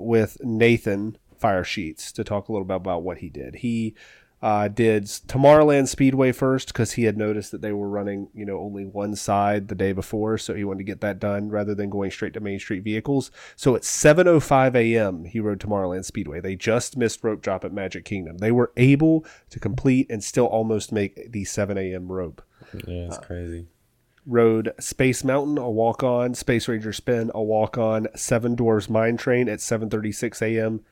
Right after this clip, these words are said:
Speaker 1: a walk-on, Winnie
Speaker 2: Wow.
Speaker 1: the Pooh, seven forty-two A M, Mad Tea Party, seven forty-eight, Peter Pan's Flight all the way at seven fifty-five A M, walk-on,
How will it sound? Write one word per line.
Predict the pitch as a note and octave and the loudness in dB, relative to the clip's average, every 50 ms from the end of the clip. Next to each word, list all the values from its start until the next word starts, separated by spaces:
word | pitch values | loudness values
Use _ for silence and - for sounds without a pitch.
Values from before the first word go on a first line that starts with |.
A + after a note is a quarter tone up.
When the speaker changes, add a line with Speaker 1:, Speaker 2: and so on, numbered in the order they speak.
| _ _ _ _ _ | _ _ _ _ _
Speaker 1:
a | A#2 A#2+ A#2+ | 0 0 2
walk-on, | A2+ A2+ A2+ A2+ A2+ - - A#2 G#2+ G#2+ G#2 G#2+ G#2+ G#2+ G#2+ - _ _ _ _ _ _ _ _ _ | 4 6 6 6 4 4 0 -2 0 0 0 0 -2 -4 -6 -10 _ _ _ _ _ _ _ _ _
Winnie | - B2 A#2+ B2 B2 | -2 0 2 2 2
Speaker 2:
Wow. | A2+ | 0
Speaker 1:
the | A2+ | 0
Pooh, | A2 - - A#2 A2+ A2+ A2+ A2+ A2+ G#2+ | -2 0 0 0 2 2 2 2 0 -2
seven | - - A#2+ G#2+ G#2+ G2+ | -2 -2 -2 -2 -2 -4
forty-two | A2+ G#2+ G#2+ G#2 - A#2+ A#2 A2 | -6 -6 -6 -6 -4 -2 0 2
A | G#2+ G#2+ G#2 | 2 2 0
M, | G#2+ G#2+ G#2 G#2 G#2 G#2 G2+ - _ _ _ _ _ _ | 0 -2 -2 -4 -4 -6 -8 -12 _ _ _ _ _ _
Mad | - A#2 A#2 A#2 G#2+ | 0 2 2 2 0
Tea | - A#2+ A2 | -2 -4 -4
Party, | - A2+ G#2+ G#2+ G#2+ | -2 -2 -2 0 0
seven | G#2 - - A2 G2+ | -2 -2 -4 -4 -4
forty-eight, | G#2 G#2+ G#2 G#2 G#2 G#2 G#2 G#2 G2+ - _ _ _ _ _ _ _ | -4 -2 -2 0 0 0 0 0 -2 -6 _ _ _ _ _ _ _
Peter | - C#3 C3 B2+ | 0 2 2 2
Pan's | B2 - B2+ B2 A#2 A2 | 2 4 4 2 2 2
Flight | - - A#2+ A#2 A#2+ A#2 | 0 0 2 2 2 2
all | - A#2+ A2+ A2 | 2 0 0 2
the | A2 | 2
way | G#2 G#2 G#2 | 2 0 -2
at | F2 - | -2 -2
seven | - C3+ B2 A2+ A2 | 0 0 0 0 -2
fifty-five | A#2+ G2+ A2 - - A2+ A2 A2 | -6 -6 -4 -2 2 2 2 2
A | A#2 A2+ A2+ | 2 2 2
M, | A2+ A2+ A2+ - - | 0 -2 -4 -8 -8
walk-on, | - A#2 G#2+ G#2 G2+ - G2+ F#2+ F2+ E2 F2+ F#2 F#2+ | -4 0 0 0 0 -2 -4 -6 -4 -6 -8 -10 -14